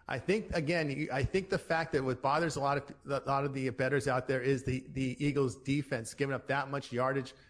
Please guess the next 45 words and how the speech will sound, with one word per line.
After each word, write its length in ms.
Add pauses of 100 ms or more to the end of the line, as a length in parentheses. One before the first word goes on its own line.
(220)
to 120
the, 240 (140)
to 100
the 100
Redskins 600
as 240
well 240
as 140
through 220
the 200
air. 240 (380)
And 120
again, 360 (400)
you 120
gotta 200
remember, 520 (380)
the 80
Falcons 460
were 160
in 180
Minnesota. 500
No, 300
not 260
too 140
many 180
teams 300
are 80
gonna 160
look 180
good 140
in 80
that 220
venue. 320
It's 160
just, 180
it's 220
just 180
a 60
difficult 320
place 200
for 140
opponents 360
to 60
play 260
in. 120